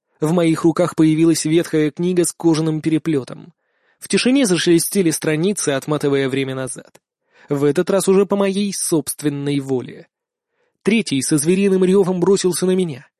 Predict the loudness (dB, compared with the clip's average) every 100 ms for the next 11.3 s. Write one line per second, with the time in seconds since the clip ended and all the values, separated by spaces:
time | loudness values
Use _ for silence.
0 | _ _ _ -2 0 2 2 2 2 2
1 | 0 -2 -2 -4 -8 -10 -10 -12 -20 _
2 | _ 2 2 2 0 0 2 2 2 0
3 | 0 -2 -2 -4 -2 0 2 2 0 2
4 | 0 0 0 2 0 0 0 0 -2 -2
5 | 0 0 0 0 0 -2 -14 -14 -16 -20
6 | _ 0 2 2 0 0 -2 -2 -4 -4
7 | 0 0 0 -6 -14 -16 -20 _ _ _
8 | _ _ _ -2 -2 2 2 2 2 0
9 | 2 2 0 -2 0 0 0 0 0 -2
10 | 0 0 0 -2 -2 0 2 0 0 -2
11 | -2 -4 -4